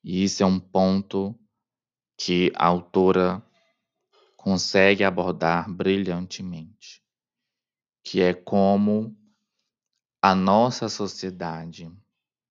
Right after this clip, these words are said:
tentou e romantiza e naturaliza esse tipo de comportamento.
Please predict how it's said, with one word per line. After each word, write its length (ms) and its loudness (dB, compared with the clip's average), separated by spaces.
tentou 760 0
e 100 -10
romantiza 1000 -4
e 80 -8
naturaliza 1200 -6
esse 400 -2
tipo 720 -16
de 120 -20
comportamento. 1120 -20